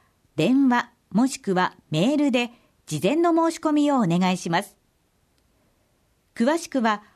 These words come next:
岡山県天神山文化プラザのホームページをご覧いただくか、電話零八六二二六の五零零五、零八六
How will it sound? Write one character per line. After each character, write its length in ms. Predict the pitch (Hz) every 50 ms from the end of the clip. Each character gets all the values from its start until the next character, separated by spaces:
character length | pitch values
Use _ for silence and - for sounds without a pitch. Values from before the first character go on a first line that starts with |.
| _ _
岡 220 | - 160 - 233 277
山 260 | 302 311 294 202 196
県 360 | - - 190 165 156 139 123 -
天 300 | - 190 202 247 320 302
神 200 | 330 330 330 320
山 220 | 311 302 294 277
文 220 | 202 214 254 302
化 140 | 302 320 311
プ 80 | 311 294
ラ 120 | 294 277
ザ 140 | - 233 214
の 240 | 190 202 202 - -
ホ 140 | - 175 214
ー 40 | 277
ム 140 | 330 359 349
ペ 180 | - 349 339
ー 40 | 320
ジ 160 | - 254 269
を 80 | 233 214
ご 120 | 160 156
覧 160 | 165 180 190
い 60 | 196 180
た 120 | 196 185
だ 100 | 196 190
く 100 | - -
か、 180 | - 180 - - _ _ _ _ _ _ _ _ _ _ _ _ _ _ _
電 280 | 160 165 202 220 220 220
話 200 | 214 208 - - _ _ _ _ _ _ _ _ _ _ _
零 280 | - 180 220 277 302 302
八 360 | 285 - 285 277 - 226 190
六 400 | 165 160 147 - - 190 - - _ _ _ _ _ _ _ _ _ _ -
二 340 | 185 233 285 302 311 320
二 340 | 311 311 311 311 311 302 277
六 300 | 226 226 226 - 262 247
の 280 | 226 226 226 - - - _ _ _
五 360 | - 175 185 247 285 302 302 294
零 360 | 302 302 285 262 220 180 139
零 320 | 143 156 208 240 240 233
五、 380 | 233 226 214 208 175 135 - _ _ _ _ _ _ _ _ _ _ _ _ _ _ _ _ _ _ _ _ _ -
零 260 | 160 185 226 254 254
八 340 | 233 - 247 233 - 208 175
六 400 | 147 147 - - 196 190 - -